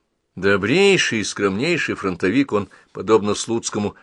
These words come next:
любил игры в субординацию, мерил всех военным опытом и погонами. Самому ему, майору, естественно, полагалась кровать, лейтенанту Огневу тоже, а Куджава,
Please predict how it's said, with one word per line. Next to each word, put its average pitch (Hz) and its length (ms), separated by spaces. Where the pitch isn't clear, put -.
любил 101 260
игры 104 400
в - 60
субординацию, 92 800
мерил 101 280
всех - 400
военным 101 440
опытом 98 340
и - 20
погонами. 101 560
Самому 98 460
ему, 107 460
майору, 110 520
естественно, 107 680
полагалась 98 480
кровать, 104 580
лейтенанту 104 580
Огневу 107 380
тоже, 110 560
а 107 140
Куджава, 117 640